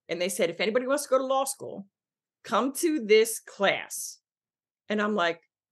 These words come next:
"I'm gonna go." It was so hard, but I dragged myself there. And I'm listening. I got so excited,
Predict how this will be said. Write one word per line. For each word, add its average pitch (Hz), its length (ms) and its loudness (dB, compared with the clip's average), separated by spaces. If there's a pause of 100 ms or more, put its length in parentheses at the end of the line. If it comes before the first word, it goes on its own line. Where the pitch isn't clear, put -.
(160)
"I'm 202 120 -4
gonna 170 160 -4
go." 139 240 -6
It 220 120 -2
was 220 120 -6
so 170 140 -4
hard, 156 280 -8
but 160 100 -2
I 151 40 -2
dragged 160 300 -2
myself 147 380 -8
there. 160 260 -10 (200)
And 208 120 2
I'm 202 100 4
listening. 196 380 0
I 165 40 -6
got 196 200 -8
so 220 160 0
excited, 202 580 -2